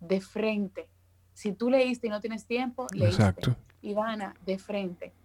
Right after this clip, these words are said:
Speaker 1: Si tú no pudiste abrirlo, no pudiste abrirlo. Ivana", y escribió así, "de frente". Y yo, en ese instante,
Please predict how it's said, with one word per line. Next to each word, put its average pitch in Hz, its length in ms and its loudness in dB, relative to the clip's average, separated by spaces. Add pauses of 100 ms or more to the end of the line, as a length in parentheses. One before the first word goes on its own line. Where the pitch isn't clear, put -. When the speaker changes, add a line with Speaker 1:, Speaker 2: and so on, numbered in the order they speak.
(120)
Speaker 1:
Si 214 160 -6
tú 226 140 -2
no 233 140 -4
pudiste 233 380 -2
abrirlo, 226 340 0
no 202 160 -6
pudiste 214 320 -4
abrirlo. 190 480 -2 (240)
Ivana", 208 640 -2
y 202 140 -6
escribió 196 320 -4
así, 190 380 -6
"de 190 140 2
frente". 190 580 -4 (760)
Y 233 200 0
yo, 254 460 2 (720)
en 240 260 2
ese 277 240 4
instante, 190 640 -2